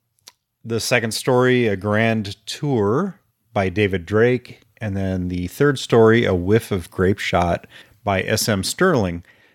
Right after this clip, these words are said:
The technical essay comes last and was written by David Weber. Uh, as we've mentioned in the podcast,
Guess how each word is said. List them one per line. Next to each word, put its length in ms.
The 100
technical 480
essay 300
comes 340
last 560
and 100
was 200
written 540
by 300
David 300
Weber. 360
Uh, 220
as 180
we've 160
mentioned 420
in 120
the 80
podcast, 1160